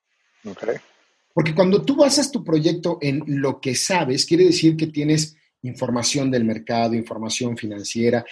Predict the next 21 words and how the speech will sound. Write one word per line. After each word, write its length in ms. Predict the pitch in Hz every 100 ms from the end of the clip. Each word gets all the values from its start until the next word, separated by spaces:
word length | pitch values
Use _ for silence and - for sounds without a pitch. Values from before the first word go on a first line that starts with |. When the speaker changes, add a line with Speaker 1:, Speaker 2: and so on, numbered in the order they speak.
| - -
Speaker 2:
que 120 | 151
saliste 680 | - 139 156 180 220 220 202
en 100 | 160
realidad 320 | 127 123 117
a 100 | 117
preguntar, 600 | 110 104 107 107 117 123
que 120 | 139
viste 220 | 151 165 196
si 180 | - -
tu 100 | 127
proyecto 440 | 131 135 135 147
y 80 | 147
tu, 140 | 123 -
tu 120 | 117
producto 440 | 120 113 135 135 127
o 20 |
servicio 540 | 120 117 123 - 123 - _ -
es 140 | 143
relevante, 920 | 147 123 120 131 135 131 123 123 123 127
es 140 | 113
viable, 640 | 120 120 123 123 120 120